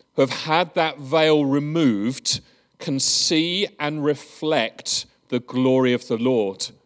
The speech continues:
And the Lord, who is the Spirit,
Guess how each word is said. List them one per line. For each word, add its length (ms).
And 120
the 80
Lord, 460
who 220
is 320
the 80
Spirit, 920